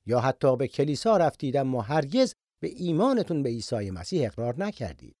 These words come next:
اما من شما رو تشویق می‌کنم همیشه تا زمانی که کلمهٔ امروز را به کار می‌بریم، یکدیگر را تشویق نمایید. زیرا اگر ما اعتماد اولیهٔ خود را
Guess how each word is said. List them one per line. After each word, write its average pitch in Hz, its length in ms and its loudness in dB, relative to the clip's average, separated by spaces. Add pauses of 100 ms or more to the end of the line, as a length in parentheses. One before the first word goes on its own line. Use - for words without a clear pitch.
(240)
اما 117 320 -2
من 220 240 0
شما 170 320 0
رو 156 80 0
تشویق 151 480 -4
می‌کنم 127 400 -2 (360)
همیشه 208 680 0 (260)
تا 135 160 0
زمانی 170 540 0
که 165 120 -2
کلمهٔ 160 560 0
امروز 165 480 0
را 156 120 4
به 117 120 -2
کار 95 280 -6
می‌بریم، 170 480 0 (380)
یکدیگر 135 560 0
را 110 100 -4
تشویق 156 520 -6
نمایید. 76 340 -12 (480)
زیرا 123 280 0
اگر 131 300 2
ما 143 180 2
اعتماد 165 500 0
اولیهٔ 143 540 2
خود 165 300 0
را 160 160 6